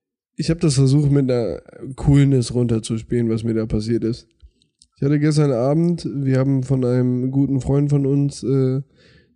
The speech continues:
der Winzer ist, Wein geschickt bekommen.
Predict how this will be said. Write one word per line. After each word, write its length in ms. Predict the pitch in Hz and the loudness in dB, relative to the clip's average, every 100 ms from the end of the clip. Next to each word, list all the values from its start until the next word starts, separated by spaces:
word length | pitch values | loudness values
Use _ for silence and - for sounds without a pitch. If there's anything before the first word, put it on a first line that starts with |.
| _ | _
der 340 | - 117 117 113 | -2 2 2 4
Winzer 440 | 135 190 - 214 | 4 2 0 -2
ist, 380 | 143 135 - - _ _ _ _ | 0 -2 -6 -18 _ _ _ _
Wein 460 | 131 120 135 180 | -8 -2 0 2
geschickt 400 | 147 123 - 113 - | 0 -2 -2 -4 -6
bekommen. 440 | 117 113 120 185 | -4 -2 -2 -4